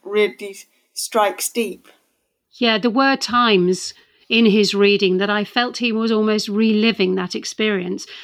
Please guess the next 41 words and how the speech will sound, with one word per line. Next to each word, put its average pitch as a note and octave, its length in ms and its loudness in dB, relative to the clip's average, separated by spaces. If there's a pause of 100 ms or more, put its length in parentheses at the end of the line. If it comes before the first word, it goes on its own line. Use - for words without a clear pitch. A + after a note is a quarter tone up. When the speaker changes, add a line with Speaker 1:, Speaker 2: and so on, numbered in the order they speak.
(100)
Speaker 2:
There G#3+ 100 2
was G#3+ 120 2
the C4 80 -4
time C4 400 2
when A#3 120 0
he A3+ 120 2
was G#3+ 220 -2
first - 480 -4
dropped A3 320 -4
off F#3+ 300 -4 (360)
at - 80 -4
the A3 80 -2
children's G3 460 2
home, F3 360 0 (300)
when G3+ 160 2
there G#3 80 6
was, G3 260 0
he B3 180 -2
was A3 160 0
practicing - 720 -2
smiling B3 600 2
and G3 80 2
holding G#3+ 400 0
his G3+ 120 2
breath G#3+ 300 -4
at - 120 -10
the G3 60 -10
same F3+ 320 -2
time, F3 440 -4 (420)
uh, G3+ 320 0
and, G#3 400 2
uh, G#3+ 140 0
as G#3+ 120 -4
a G3+ 80 2
means G3+ 520 4
of F#3+ 140 -4
coping. F#3 600 -4 (380)
And A3+ 260 2
you A#3+ 100 2
could A#3+ 220 -6
feel, G#3 720 0